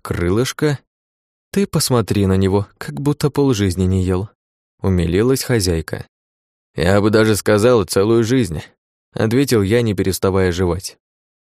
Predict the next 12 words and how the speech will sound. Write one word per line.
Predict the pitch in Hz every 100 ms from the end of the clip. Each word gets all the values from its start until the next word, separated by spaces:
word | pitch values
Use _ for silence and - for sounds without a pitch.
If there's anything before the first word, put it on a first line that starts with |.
| _
Когда | - 147 190
вся | 151 147
еда | 123 127
со | 139 113
стола | - 104 123
была | 107 104
сметена, | 104 101 92 92 82 107 - _ _
причем | 110 110 95 98
по | 101
большей | 98 101 -
части | 98 98 90 104
мной, | 95 90 87